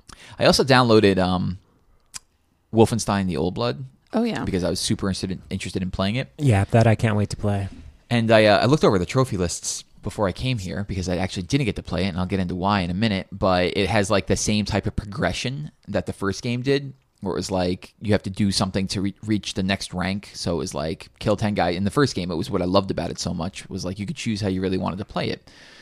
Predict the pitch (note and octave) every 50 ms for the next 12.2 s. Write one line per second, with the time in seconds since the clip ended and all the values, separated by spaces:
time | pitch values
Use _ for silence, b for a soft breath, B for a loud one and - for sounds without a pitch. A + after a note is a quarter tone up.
0 | b b b b b - G#2 G2 F2 - G#2 G2+ G2 G2 G2 F#2 F2+ - - -
1 | F#2+ D#2 F2+ F#2+ - - - - - G#2 G2 A2 G#2 G#2 G2+ - - G2+ G2 F#2+
2 | F#2+ F#2 F#2 F2+ F2+ F2+ F2+ F2+ - _ _ _ _ - G#2 G2 A2 G#2+ G2 F#2
3 | F#2 F#2 F#2 F2+ F2 F#2+ F#2+ - - - G2 F#2+ F#2 E2 F#2+ - - F2 - -
4 | G#2 F#2 F2+ E2+ - - G2 F2+ F2 E2 - F2+ - - - F#2+ F#2 A#2+ A#2+ F2+
5 | - - - - - - - _ - - - - _ _ _ - - - - G#2
6 | G#2 A#2 A#2+ G#2+ - F#2+ E2+ - G2+ F#2 F2 - F2 F2 F2+ - - E2 - -
7 | - - F#2 F#2 F#2 F#2 F2+ F#2+ F#2 F#2+ - - - A#2+ F2 - - F2+ D#2+ -
8 | - - F2 - - - - - - C#2+ - C2 - - - D#2 C#2+ D2 E2 D#2+
9 | C#2+ C2+ B1 - G#1 G1+ G1+ G#1+ G2+ - b b b b b b b b b b
10 | b - - - C3 B2+ A2+ A2+ G#2 A2+ G2 G2 - - G#2+ G2 F2+ G#2+ F#2+ F#2
11 | F#2 - - - - - D#2+ - - - A2 A2 G#2+ - - G#2 G2+ G#2+ A#2 A2+
12 | A#2+ B2 B2+ C3